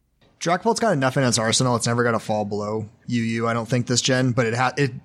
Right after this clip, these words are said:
it's had to change its, like, tried and true spec set because that just isn't gonna work the way it used to. So it's, it's interesting seeing what people are coming up with right now.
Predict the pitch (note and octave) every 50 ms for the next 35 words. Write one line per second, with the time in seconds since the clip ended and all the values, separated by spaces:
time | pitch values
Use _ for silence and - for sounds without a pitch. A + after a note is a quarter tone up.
0 | - - D3+ C#3+ - D#3+ D#3+ D#3+ D#3 D#3 D3 - - D#3 C#3+ C#3 B2+ C3+ B2+ -
1 | C3 B2 A#2 - - B2 A#2+ B2 A#2+ A#2 - - B2 A2 - - A2+ G#2 - -
2 | - G2 F#2+ F#2+ - G#2+ A2+ A#2 A#2 A2+ A#2 A2 - A#2+ - - A#2 G#2 A#2 A2
3 | G#2 A2+ G#2+ G#2 G#2 A2 G#2 G2+ - A2 G#2 G#2 G2+ F#2+ F2 G2 G2+ G2 - -
4 | G2+ G2 G2+ G2+ - B2+ C3 C3+ C3+ D#3+ F3 D#3 F#3+ G#3 F3+ F#3+ F3 D3+ G3 E3+
5 | C#3 - D#3+ D3+ D3+ D3 C#3+ C3+ A#2+ B2 A#2+ B2 A#2+ - - A2+ G#2+ G#2 G2+ G2
6 | - G#2+ F#2+ G#2+ G2+ F#2+ F#2 G2 G2 G2+ G#2 G2